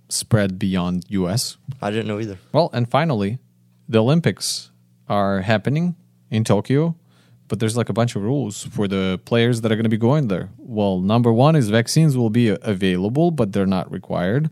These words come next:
Speaker 1: Uh, number two, and this is according to N P R, athletes will be tested early and they'll be tested often. They also cannot hug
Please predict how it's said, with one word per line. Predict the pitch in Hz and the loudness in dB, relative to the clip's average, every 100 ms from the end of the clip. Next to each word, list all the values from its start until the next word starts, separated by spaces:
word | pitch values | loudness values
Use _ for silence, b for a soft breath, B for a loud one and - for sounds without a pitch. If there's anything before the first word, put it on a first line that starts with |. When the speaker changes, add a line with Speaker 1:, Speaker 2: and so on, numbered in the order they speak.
| _ | _
Speaker 1:
Uh, | - 98 98 98 98 95 95 | -4 0 0 2 0 0 2
number | 131 180 156 | 2 4 2
two, | - 214 180 107 | 2 2 4 2
and | 98 | 0
this | 92 | -2
is | 98 | -4
according | 95 92 92 92 | -4 -2 -2 -2
to | 92 | -2
N | 92 | -2
P | 95 | -2
R, | 92 113 117 | 0 -2 -4
athletes | - 117 - 120 - | -2 -2 0 -4 0
will | 120 | -2
be | 107 | 0
tested | 98 113 - - 95 - | -2 -2 -2 -6 -6 0
early | 120 151 196 190 _ | 2 2 0 -2 _
and | - 101 95 | -6 -4 -2
they'll | 95 | -4
be | 92 | -4
tested | 92 98 - 87 | -4 -6 -6 -4
often. | 87 117 - 180 185 | 0 0 0 0 0
They | - 120 131 123 123 107 | 2 2 4 2 2 2
also | 131 170 - 151 | 2 2 0 0
cannot | 151 143 139 - | 2 0 -2 -6
hug | - 170 120 107 | 0 2 2 0